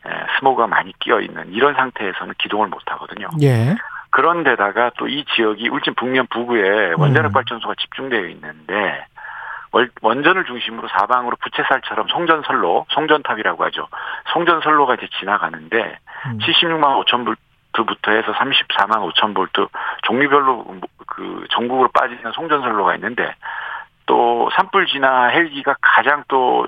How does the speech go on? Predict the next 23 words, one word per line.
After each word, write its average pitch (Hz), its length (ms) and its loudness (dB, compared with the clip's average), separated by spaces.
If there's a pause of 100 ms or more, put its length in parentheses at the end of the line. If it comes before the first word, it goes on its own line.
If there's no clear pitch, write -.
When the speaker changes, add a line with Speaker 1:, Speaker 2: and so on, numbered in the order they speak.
Speaker 1:
취약한 160 520 2
것이 - 280 -4
이 104 360 -6
헬-, 175 200 0 (120)
그 - 200 -2
송전선로입니다. 127 800 -2 (100)
Speaker 2:
예. 135 300 4 (220)
Speaker 1:
송전선로가 170 680 4
많을 104 320 0
때는, 123 500 -2 (560)
어, 95 260 2
비행, 135 540 0 (160)
자동차와 143 400 0
달라서 92 640 0 (360)
헬기 170 220 -2
조종하시는 110 640 0
분들이 98 540 -2
심리적인 143 500 0
위압감뿐만 120 680 0
아니라 - 460 0
잘못하면 110 640 0
연기에 139 340 4
가려져서 98 600 0